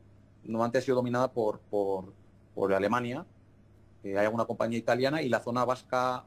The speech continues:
vasca al norte de España, pues siempre ha sido muy potente también en, en máquina herramienta. Eh, es una compañía que lo pasó, eh, muy, muy, muy, muy mal en, en, en la anterior crisis económica en España. Justo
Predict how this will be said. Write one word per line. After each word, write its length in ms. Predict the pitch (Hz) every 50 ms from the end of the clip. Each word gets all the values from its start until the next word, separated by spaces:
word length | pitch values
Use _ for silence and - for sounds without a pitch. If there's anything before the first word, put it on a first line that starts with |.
| - 120
vasca 260 | 120 123 - - 123
al 60 | 123
norte 220 | 127 123 - 123
de 40 | 123
España, 320 | - - 135 127 135 135 -
pues 140 | - -
siempre 220 | - - 120 120 120
ha 20 |
sido 140 | - - 123
muy 100 | 123 120
potente 400 | - 117 - 120 117 113 127 120
también 320 | - 113 113 117 120 120
en, 160 | 113 107 107 104 - -
en 180 | 104 101 98
máquina 260 | 104 110 110 117 110 104
herramienta. 400 | 98 95 196 185 - - - - - - - - - - - - - - - - -
Eh, 320 | - 110 110 107 107 110 - -
es 80 | -
una 80 | 135 123
compañía 380 | 135 123 131 131 147 143 131
que 80 | - 117
lo 100 | 113 107
pasó, 340 | - 107 - - 139 139 - - - - -
eh, 160 | - 101 - - -
muy, 260 | - 120 127 147 160 147
muy, 200 | 139 135 131 127
muy, 360 | 127 127 127 127 123 120 120
muy 220 | 120 117 117 117
mal 240 | 123 143 151 156 170 185 180 - - - - - - - - - - -
en, 240 | 113 117 113 113 -
en, 300 | 107 107 107 104 104 98 -
en 180 | 110 110 107
la 60 | 107 104
anterior 360 | 101 - 120 110 120 120 -
crisis 200 | - 117 107 117
económica 680 | 113 113 110 113 113 107 - 110 110 110 110 107 107 107
en 100 | 107 107
España. 280 | 104 - - 143 143 135
Justo 380 | - 135 - - 135 123 123